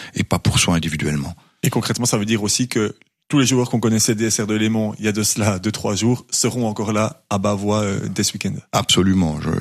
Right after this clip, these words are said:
Speaker 1: aujourd'hui, le, le but, c'est on, on, on a perdu ensemble, mais on gagne ensemble également. Donc aujourd'hui, euh, le groupe, il est toujours au complet.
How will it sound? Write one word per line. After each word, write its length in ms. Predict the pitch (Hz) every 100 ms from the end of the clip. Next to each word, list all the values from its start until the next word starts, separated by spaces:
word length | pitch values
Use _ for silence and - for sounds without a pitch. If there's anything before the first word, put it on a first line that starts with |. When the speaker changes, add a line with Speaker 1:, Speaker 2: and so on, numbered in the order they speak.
| -
Speaker 1:
aujourd'hui, 500 | - 92 98 101 107
le, 160 | 90 80
le 160 | - 80
but, 300 | 98 95 -
c'est 240 | 85 78
on, 80 | -
on, 600 | - - - - - -
on 20 |
a 80 | 80
perdu 280 | - 87 87
ensemble, 420 | 85 - 95 101 - - -
mais 100 | 85
on 80 | 82
gagne 280 | 85 87
ensemble 360 | 82 - 92 92
également. 440 | 85 80 85 110 - - - - - -
Donc 180 | - -
aujourd'hui, 540 | 90 95 85 98 95
euh, 140 | 80 78 78 -
le 160 | 90
groupe, 300 | 92 101 -
il 100 | 80
est 180 | 76 -
toujours 340 | - 101 98
au 40 | 90
complet. 560 | - 90 101 107 117